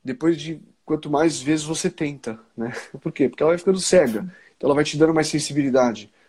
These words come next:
né? Mas se você gera um problema, e hoje isso tá cada vez mais frequente, deixa um paciente com uma lesão neurológica, aleijado, alguma coisa assim,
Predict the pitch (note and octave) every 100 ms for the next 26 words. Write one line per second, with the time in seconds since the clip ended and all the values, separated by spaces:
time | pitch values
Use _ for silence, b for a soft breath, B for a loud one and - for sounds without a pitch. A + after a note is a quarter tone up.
0 | _ A2+ A#2 B2 b b - B2+ E3+ A3
1 | G3+ D#3+ F3+ F3 D3+ C#3+ B2+ C#3 F#3 G3
2 | E3 D3 C3+ C#3 - - B2 - B2 A#2
3 | B2+ A#2+ A#2 A2+ - - - A2+ A#2+ E3
4 | F#3 - b b b b - B2+ C3+ C3
5 | B2 - B2 - B2+ A#2 A2+ A#2+ A#2 A#2+
6 | A#2 A2 B2 D3+ - A#2 A2+ G2+ A#2 C3
7 | A#2 A2+ A2 A2+ G2+ G2+ C3 F3+